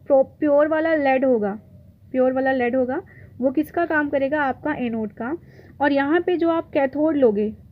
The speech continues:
cathode में सिर्फ आपने क्या लेना है, lead की एक porous grid लेनी है और उस grid के अंदर एक paste fill करना है। वो paste किसका होगा, Lead oxide का।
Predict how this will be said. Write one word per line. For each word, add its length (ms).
cathode 380
में 120
सिर्फ 240
आपने 340
क्या 180
लेना 240
है, 100
lead 400
की 160
एक 140
porous 440
grid 320
लेनी 340
है 140
और 140
उस 160
grid 300
के 140
अंदर 340
एक 240
paste 360
fill 220
करना 360
है। 260
वो 100
paste 400
किसका 340
होगा, 360
Lead 400
oxide 480
का। 160